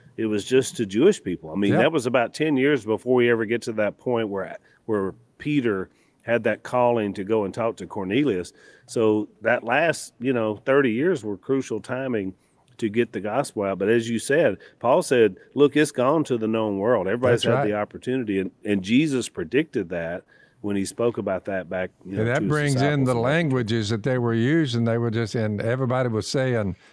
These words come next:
Speaker 2: "These people are not from where we're from. How do they know our language?" They, they were wondering about it, because when those disciples took off, I mean, language was not a barrier of, of which it could have been. You have to learn for years the language you're going to visit over here, this country and that country.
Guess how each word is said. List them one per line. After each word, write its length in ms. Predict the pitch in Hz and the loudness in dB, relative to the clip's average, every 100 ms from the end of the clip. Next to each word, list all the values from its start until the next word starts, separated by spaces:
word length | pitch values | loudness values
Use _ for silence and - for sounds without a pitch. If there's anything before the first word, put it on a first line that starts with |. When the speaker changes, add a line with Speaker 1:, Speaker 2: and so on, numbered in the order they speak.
| _ - | _ -8
Speaker 2:
"These 240 | 113 165 - | -2 -2 -2
people 300 | 147 120 104 | -4 -2 -2
are 60 | |
not 260 | 113 143 - | -2 -2 -4
from 120 | 95 | -2
where 180 | 123 147 | 0 0
we're 180 | 131 185 | 0 -2
from. 300 | - 120 123 | -2 -2 0
How 160 | 101 147 | 0 0
do 60 | 170 | 2
they 140 | 175 | 0
know 400 | 165 175 180 131 _ _ - | 2 0 0 -4 _ _ -2
our 180 | 160 147 | 0 2
language?" 540 | 170 247 117 101 - - _ _ - | 0 0 -4 -8 -12 -16 _ _ -4
They, 140 | 104 | 0
they 140 | 123 185 | 0 2
were 140 | 127 | 0
wondering 400 | 123 196 185 117 | 0 0 0 0
about 360 | 107 110 107 95 | 0 0 0 -2
it, 80 | |
because 580 | 98 95 120 110 95 95 - | -4 -2 0 0 -2 -6 -4
when 140 | 110 | -2
those 360 | 117 170 135 - _ _ _ - | 0 -2 -4 -12 _ _ _ -8
disciples 580 | 107 139 170 165 113 - | -4 0 0 0 -4 -2
took 220 | 131 120 | -2 0
off, 400 | 135 165 107 104 _ _ - | 0 0 -2 -6 _ _ -8
I 80 | 110 | -4
mean, 240 | 113 110 | 0 0
language 520 | 104 131 170 139 123 101 | 0 0 2 0 0 0
was 240 | 110 - | -2 0
not 220 | 131 127 | 0 0
a 40 | 101 | 0
barrier 580 | 101 143 160 120 101 | 0 2 2 2 0
of, 100 | 87 | -2
of 260 | 90 - 87 | -4 -6 -2
which 200 | 123 - | -4 -4
it 160 | - - | -8 -4
could 180 | 147 | -2
have 80 | 147 | 0
been. 300 | 95 104 113 | 0 0 0
You 40 | 107 | 0
have 160 | 120 | -2
to 60 | 113 | -2
learn 400 | 95 120 123 110 | 0 0 0 -2
for 120 | - | -2
years 560 | 98 98 131 139 110 98 | 0 2 2 0 0 -2
the 140 | 98 | -2
language 400 | 104 120 113 107 | 0 0 0 0
you're 100 | 104 | 0
going 200 | 101 117 | 0 0
to 40 | 101 | 0
visit 340 | 117 139 104 | 0 0 0
over 220 | 101 95 | 0 0
here, 240 | 101 110 107 | 2 2 0
this 320 | 104 120 135 | 0 0 -2
country 340 | - 113 104 | -2 -2 -2
and 80 | 107 | 0
that 200 | 120 131 | 0 -2
country. 320 | 110 107 101 | -2 -2 -2